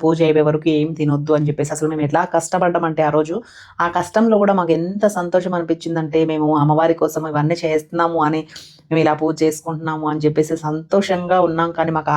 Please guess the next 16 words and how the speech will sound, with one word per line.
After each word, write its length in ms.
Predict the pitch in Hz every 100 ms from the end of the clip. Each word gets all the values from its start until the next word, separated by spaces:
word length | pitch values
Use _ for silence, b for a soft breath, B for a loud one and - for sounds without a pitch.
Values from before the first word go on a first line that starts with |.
| 147
ఆకలి 280 | 156 170 160
మీద 120 | 156 156 151
దృష్టి 240 | 147 - 175
మళ్ళడం 280 | 156 151 156 151
కానీ 200 | 143 147 147
తినాలని 380 | 151 156 156 156 147
కానీ 140 | 147 143
మాకు 120 | 147
అనిపించలేదు. 480 | 139 147 147 135 175 202 B B B 196
And 100 | 196
రాజ్ 180 | 170 175 -
కుమార్ 180 | 180 170
వాళ్ళ 140 | 156
వైఫ్ 200 | 156 156 156
గురించి 220 | 160 156
ఒక 60 | 147